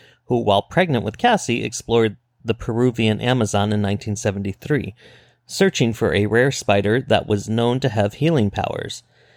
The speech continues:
After she finds the spider, she is confronted by Ezekiel Sims, played by Tahar Rahim. Ezekiel goes through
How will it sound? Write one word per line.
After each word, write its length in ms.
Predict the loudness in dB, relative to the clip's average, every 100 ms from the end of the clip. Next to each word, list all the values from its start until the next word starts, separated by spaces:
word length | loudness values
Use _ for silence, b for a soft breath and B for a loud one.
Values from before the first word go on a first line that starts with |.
| b b -2
After 300 | -2 0 0
she 160 | 0
finds 320 | 0 2 2
the 80 | -2
spider, 400 | 0 2 2 0
she 180 | -2 -2
is 140 | -2
confronted 500 | -2 -2 0 0 0
by 200 | 2 2
Ezekiel 500 | 2 0 -2 -2 -2
Sims, 460 | -2 0 0 0 -6
played 320 | -2 0 0
by 180 | 0 0
Tahar 400 | -2 -2 0 0
Rahim. 500 | 0 0 -2 -2 -8 _ _ b b b b b -10
Ezekiel 560 | -4 -2 -2 2 2
goes 320 | 2 2 2 0
through 560 | 2 4 4 2 -4